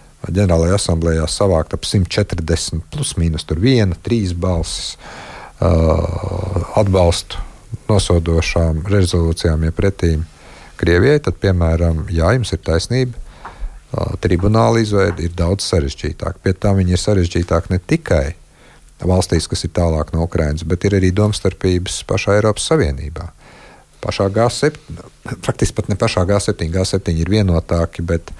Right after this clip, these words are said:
starp Eiropas Savienības dalību valstīm un G septiņi.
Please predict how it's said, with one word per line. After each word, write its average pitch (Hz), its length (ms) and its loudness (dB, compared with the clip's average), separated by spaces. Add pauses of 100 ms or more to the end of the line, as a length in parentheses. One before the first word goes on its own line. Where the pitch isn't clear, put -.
(140)
starp - 320 0
Eiropas 104 320 2
Savienības 85 360 0
dalību 87 320 0
valstīm 82 420 -4
un 113 180 4
G 76 100 4 (120)
septiņi. - 600 -6